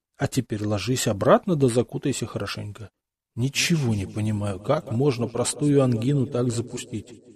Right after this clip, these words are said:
У них малины под рукой не оказалось вместе с ромашкой». Или это лечение народными средствами вроде куриного помета так поспособствовало? Горло красное, температура большая, сильный озноб.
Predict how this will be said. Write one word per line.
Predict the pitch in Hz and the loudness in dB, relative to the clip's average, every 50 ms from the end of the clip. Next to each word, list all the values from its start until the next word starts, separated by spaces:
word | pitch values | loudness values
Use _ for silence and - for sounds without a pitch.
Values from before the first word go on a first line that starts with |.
| - - - _ _ | -20 -20 -20 _ _
У | - 120 | 0 4
них | 135 143 - - | 4 4 4 4
малины | - 127 147 147 127 113 123 156 160 156 | 4 6 6 8 6 6 6 4 4 4
под | - 151 143 143 | 4 2 2 4
рукой | 143 - - 139 131 | 2 4 4 4 6
не | 131 135 | 6 4
оказалось | 131 131 - 123 117 123 127 123 120 113 - | 4 4 4 4 6 6 6 4 4 2 2
вместе | - 135 117 - - 131 | 0 -2 -2 -2 -2 -2
с | - 131 | 0 0
ромашкой». | 131 127 127 123 123 - - - 120 110 - - - - - - - - - - | 2 2 2 2 0 0 -2 -4 -6 -8 -8 -10 -16 -18 -20 -20 -20 -8 -2 4
Или | 131 143 151 | 6 8 8
это | 147 151 147 | 8 8 6
лечение | 143 147 143 - 156 151 139 139 131 | 6 6 6 6 6 6 6 6 6
народными | 131 135 139 139 147 139 131 131 127 123 | 6 6 8 8 8 6 6 4 4 4
средствами | 117 - - 127 143 147 - - 147 139 131 | 2 2 4 4 4 4 2 2 2 2 4
вроде | 127 117 123 131 123 120 117 | 4 6 6 4 4 4 0
куриного | - - 143 135 135 139 139 135 123 117 113 | 0 4 4 6 6 6 6 6 4 4 2
помета | 131 117 113 113 117 131 139 - 135 | 2 0 2 2 4 2 2 0 -2
так | 139 127 127 127 - | -4 -4 -4 -4 -2
поспособствовало? | - 131 - - - 127 - 143 131 - - - - 113 113 113 107 104 101 - - - - - - - - - - - - - - _ _ _ - | -4 -4 -2 -2 -4 -4 -2 -2 -4 -4 -4 -2 0 0 2 2 0 -2 -4 -6 -10 -14 -18 -18 -20 -20 -20 -20 -20 -20 -20 -20 -20 _ _ _ 2
Горло | 110 117 127 135 135 139 131 | 6 8 8 10 10 8 8
красное, | - - - 123 123 120 - - - 101 - | 6 4 4 4 4 4 4 2 -2 -6 -6
температура | - - 107 - 110 110 110 - - 123 127 | -6 -8 -8 -6 -4 -6 -4 -2 0 2 2
большая, | 120 120 120 113 107 - - 123 110 104 101 | 2 2 2 2 0 0 -2 -2 -2 -2 -4
сильный | - - 135 139 139 131 127 120 | -4 -2 0 0 2 2 2 2
озноб. | 113 101 98 104 110 110 110 - | 0 0 -2 -2 -2 -4 -4 -4